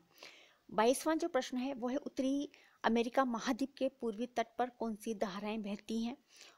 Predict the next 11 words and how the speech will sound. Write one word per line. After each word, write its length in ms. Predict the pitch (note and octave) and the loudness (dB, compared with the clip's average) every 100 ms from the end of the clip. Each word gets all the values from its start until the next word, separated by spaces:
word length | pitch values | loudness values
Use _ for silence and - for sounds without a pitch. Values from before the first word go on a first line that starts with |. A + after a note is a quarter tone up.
| _ - | _ 0
और 340 | G#3+ A3 A3 - | 2 2 0 0
तेईसवाँ 420 | A3+ D4 - E4 | 2 0 2 2
प्रश्न 280 | C#4+ B3 B3+ | 0 -2 -4
है, 240 | B3+ C4 A#3 | -2 -4 -4
उत्तरी 260 | - B3+ | -2 0
अमेरिका 420 | A#3 G#3 A3+ - | 0 -2 -4 -6
के 200 | A#3+ B3 | -6 -6
शीतोष्ण 760 | A#3+ - A#3 - A3+ C4 - D4 - | -8 -6 -4 0 0 0 -2 -4 -6
घास 300 | G3+ A3 A3+ - | -8 -8 -8 -6
के 80 | A#3+ | -4
मैदान 400 | G#3+ G3 G#3 | -4 -4 -6